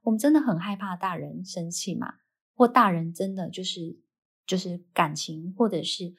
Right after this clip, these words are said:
关系就断裂了嘛。可是你现在到了成年人之后，其实你就会发现，其实成年人的世界有很多选择性的。如果这一个人一直这样子剥削你，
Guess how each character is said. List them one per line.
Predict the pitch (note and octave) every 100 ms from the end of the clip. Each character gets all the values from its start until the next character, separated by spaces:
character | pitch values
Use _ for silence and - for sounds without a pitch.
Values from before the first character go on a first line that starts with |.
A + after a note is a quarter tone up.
| _ -
关 | F#3+ G3+
系 | - F3+
就 | F3
断 | F3 G3 D#3+
裂 | F3 E3+
了 | -
嘛。 | - - _ _ _ _ _ _
可 | D4+
是 | F#4
你 | D#4
现 | G#3 C#4
在 | C#4
到 | - D#4 B3
了 | F3+
成 | - F3 F3
年 | F3+ F3
人 | E3+ E3
之 | - G3+
后， | G3+ G3+ - _ _ _ _
其 | -
实 | F#4
你 | D4+
就 |
会 | D#4
发 | D#4 D4
现， | D#4
其 | C4+
实 | C4 -
成 | A#3
年 | B3+
人 | C4 G#3+
的 | G#3+
世 | - - A#3+
界 | B3 G#3 - _
有 | A3+ B3+
很 | B3+ G3+
多 | F3 A3
选 | - D#3+ D3
择 | D3
性 | D#3+ - F#3 D#3+
的。 | - _ _ _ _ _ _ _ _
如 | C#4+ F4+
果 | D#4+
这 | B3+ F4 E4
一 | B3+
个 | B3+ - A3+
人 | F#3+ F#3+ F#3+ F#3+ -
一 | D4 C#4
直 | A#3
这 | A3
样 | B3+ A3
子 | F#3+
剥 | F#3 B3+
削 | C4 C#4+ C4
你， | G3+ F3+ F3